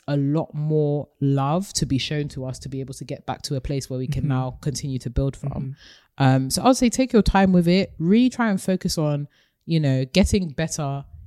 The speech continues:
Speaker 1: emotionally and mentally,
Speaker 2: Mm-hmm.
Speaker 1: and then pursuing the fitness stuff, and take it slow. Go for walks, do things that are less intense,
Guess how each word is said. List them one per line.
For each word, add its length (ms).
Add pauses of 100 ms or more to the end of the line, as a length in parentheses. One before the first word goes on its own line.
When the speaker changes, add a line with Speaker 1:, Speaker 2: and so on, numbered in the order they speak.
(100)
Speaker 1:
emotionally 760
and 200
mentally, 540
Speaker 2:
Mm-hmm. 120
Speaker 1:
and 200
then 260
pursuing 420
the 80
fitness 380
stuff, 240
and 60
take 240
it 100
slow. 420 (300)
Go 160
for 200
walks, 520
do 200
things 280
that 100
are 140
less 240
intense, 540